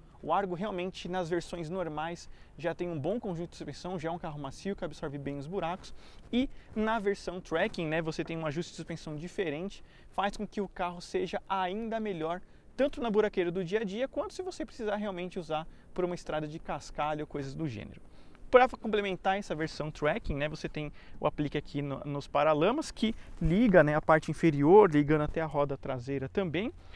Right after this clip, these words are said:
Há um adesivo Trekking aqui na parte inferior, retrovisor pintado em preto com repetidor de seta,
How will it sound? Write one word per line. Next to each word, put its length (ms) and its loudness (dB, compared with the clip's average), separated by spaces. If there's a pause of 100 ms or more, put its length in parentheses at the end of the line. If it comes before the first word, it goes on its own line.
(280)
Há 140 12
um 80 10
adesivo 540 6
Trekking 460 8
aqui 200 -4
na 140 0
parte 360 4
inferior, 600 2 (720)
retrovisor 640 4
pintado 540 0
em 100 0 (160)
preto 360 2
com 180 -2
repetidor 560 -4
de 120 -2
seta, 400 -2